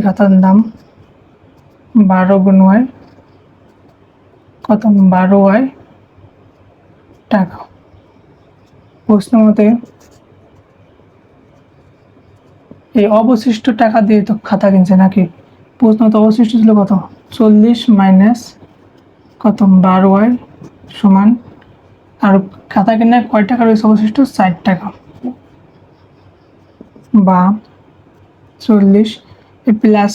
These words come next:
ফোর এ পাশে লিখি মাইনাস ফোর, আর মাইনাস বারো এই পাশে গেলে এটা প্লাস বারো,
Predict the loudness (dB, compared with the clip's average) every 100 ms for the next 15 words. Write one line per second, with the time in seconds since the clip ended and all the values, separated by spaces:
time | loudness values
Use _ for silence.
0 | -4 0 0 0 0 0 0 0 0 2
1 | 2 0 -2 -2 -2 -4 -20 -20 -20 -20
2 | _ _ _ _ -2 2 4 4 2 2
3 | 2 0 -2 -2 -2 0 0 0 -4 -8
4 | _ _ _ -2 0 0 0 -2 -2